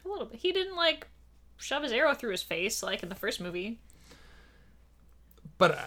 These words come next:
Speaker 2: I mean, a lot of that, I think, also had to do with the fact that he had the, the one stone that he was supposed to retrieve. And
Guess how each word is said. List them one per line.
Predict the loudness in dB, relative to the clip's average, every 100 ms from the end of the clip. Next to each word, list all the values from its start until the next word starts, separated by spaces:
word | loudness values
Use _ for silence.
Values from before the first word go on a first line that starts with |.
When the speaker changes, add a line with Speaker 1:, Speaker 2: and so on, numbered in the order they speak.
| 2
Speaker 2:
I | 6
mean, | 8 8
a |
lot | 10 10
of | 10
that, | 10
I | 8
think, | 6 2 2
also | 2 2 2
had | 0
to |
do | -2
with | -2
the | -2
fact | -4 -2
that | -2
he | -2
had | -2 0
the, | 0 0 -2 -8 -8
the | -4
one | -2 -4
stone | 0 2 2 0 -4 -8 -16 -20 -20 -20 -20 -20 -20 -8 -2
that | -2
he | -2
was | -6
supposed | -4 -4 -4
to |
retrieve. | -8 -6 -8 -8 -12 -18 -20 -20 -20 -20 -20 -14
And | -10 -8 -10